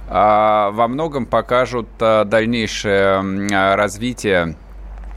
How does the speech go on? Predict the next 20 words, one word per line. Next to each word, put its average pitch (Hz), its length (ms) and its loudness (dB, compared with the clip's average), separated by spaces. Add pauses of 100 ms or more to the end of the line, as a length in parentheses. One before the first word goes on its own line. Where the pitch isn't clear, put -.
внутриполитической 107 1040 -4
жизни, 92 680 0
э, 80 400 2
Российской 90 420 -2
Федерации. 82 600 -2
Плюс 113 280 -2
у 98 40 -4
нас 87 140 -2
еще - 160 -6
Белоруссия, 92 680 0 (200)
непонятно, 98 760 0
как 82 200 -2
закончится. 87 600 -2
Плюс 101 240 -4
у - 20 -6
нас 87 140 -2
еще - 220 -2 (240)
Навальный 117 680 2
лечится, 107 560 -4
э, 80 640 0